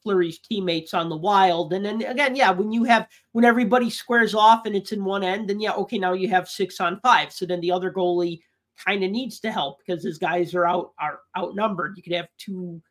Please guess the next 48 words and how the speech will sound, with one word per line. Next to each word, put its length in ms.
one 160
of 60
your 100
players 380
getting 260
ganged 320
up 120
by 140
two 260
of 80
their 140
players. 560
You 60
know 80
what 100
I 40
mean? 200
So 200
it, 140
I, 160
I, 200
I 60
can 180
understand 460
why 140
a 120
goalie 280
would 160
do 160
that. 420
That, 240
that, 240
yeah, 140
that 100
would 100
have 80
been 100
a 40
good 160
fight, 380
though. 220
But 100
anyway, 360
so, 380
uh, 160
yeah, 260
Patrick 320
Roy 340